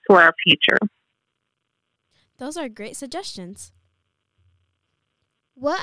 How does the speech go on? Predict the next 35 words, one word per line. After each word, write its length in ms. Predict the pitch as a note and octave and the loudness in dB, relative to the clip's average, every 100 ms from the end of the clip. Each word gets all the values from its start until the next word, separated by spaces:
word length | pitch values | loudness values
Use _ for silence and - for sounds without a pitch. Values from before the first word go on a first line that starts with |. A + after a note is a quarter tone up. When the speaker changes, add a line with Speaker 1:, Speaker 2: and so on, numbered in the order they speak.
| A4 | -6
Speaker 3:
ideas 480 | G4 C#4 B3+ C#4+ - | -6 -8 -8 -10 -12
do 120 | - | -12
you 100 | C4+ | -10
have 200 | B3+ C4 | -8 -10
for 140 | - A#3+ | -10 -10
parents 460 | - A#3 C#4+ D#4 | -10 -10 -10 -12
to 120 | - | -10
use 320 | F#4 B3+ A3+ A#3 | -8 -6 -6 -8
when 140 | B3 | -10
they 180 | A#3+ A#3+ | -10 -12
are 80 | A#3 | -12
talking 380 | A#3+ B3+ D#4+ | -12 -10 -10
to 100 | E4 | -10
their 140 | F#4 F#4+ | -12 -14
kids 280 | - A#3 A3+ | -10 -12 -10
about 300 | A#3 A#3+ A3+ | -10 -10 -10
responsible 640 | A3+ - B3+ C#4 D4+ E4 | -14 -12 -12 -12 -12 -10
decision 680 | B3 A#3 - B3 A#3+ C4 A#3+ | -10 -12 -12 -12 -10 -10 -10
making? 520 | A3 - A#3 A#3 B3 _ _ _ _ _ _ _ _ _ _ _ _ - - - - - A3+ | -12 -16 -20 -20 -20 _ _ _ _ _ _ _ _ _ _ _ _ -8 -6 -8 -10 2 6
Speaker 1:
Well, 120 | A#3+ | 8
I 100 | A#3 C4 | 6 6
think 160 | D#4 B3 | 6 8
one 240 | A#3 B3 | 8 8
thing 240 | C#4 C#4+ B3+ | 8 8 8
is, 300 | G3 F#3 F#3 - | 8 8 6 6
is 140 | G3 - - | 4 2 4
to 120 | G#3 G3 | 6 8
use 340 | A3+ C4 D#4+ | 8 8 8
a 60 | B3 - | 6 4
tool 380 | A#3+ G#3 F#3 F#3+ | 8 10 10 8
like 240 | E3+ F3 - | 8 6 6
the 80 | A3 | 2
pace 300 | - G#3+ G3+ - | 6 6 6 6
decision-making 640 | G3+ G3 F#3+ F#3+ F#3 F#3 | 4 6 8 6 6 6
guide 240 | E3+ E3 | 6 4